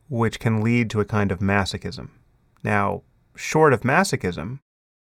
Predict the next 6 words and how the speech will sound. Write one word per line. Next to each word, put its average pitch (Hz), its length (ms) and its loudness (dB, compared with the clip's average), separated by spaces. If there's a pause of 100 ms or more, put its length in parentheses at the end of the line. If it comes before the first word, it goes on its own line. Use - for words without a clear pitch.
obviously 104 440 -2
self-criticism 117 960 -2
is 107 180 -4
a 101 220 -2 (180)
intellectual 110 600 0
virtue. 107 520 -2